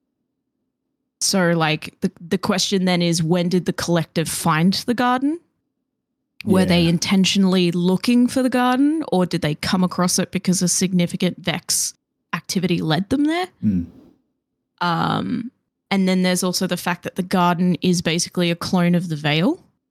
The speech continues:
Speaker 1: or
Speaker 2: Yeah.
Speaker 1: something in the garden
Speaker 2: Well, the heart
Speaker 1: is
Speaker 2: of,
Speaker 1: a clone
Speaker 2: the
Speaker 1: of
Speaker 2: heart
Speaker 1: the
Speaker 2: of the Black
Speaker 1: Veil.
Speaker 2: Ga-, the heart of the Black Garden
Speaker 1: Yeah.
Speaker 2: is?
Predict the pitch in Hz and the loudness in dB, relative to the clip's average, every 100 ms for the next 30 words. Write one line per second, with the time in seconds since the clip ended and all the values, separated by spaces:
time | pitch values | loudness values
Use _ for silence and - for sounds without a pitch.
0 | _ _ _ _ 107 - 190 180 180 175 | _ _ _ _ -2 2 2 2 2 0
1 | - 170 170 170 175 165 175 175 170 101 | 0 0 2 2 0 2 4 2 2 0
2 | 180 175 180 - 175 175 170 110 131 - | 2 2 0 -2 0 2 2 2 2 2
3 | 165 175 247 254 254 120 95 104 117 127 | 2 4 2 2 -2 -6 -4 -2 -2 -2
4 | 127 120 131 127 220 208 180 165 156 | -4 -4 -2 0 2 2 0 -4 -8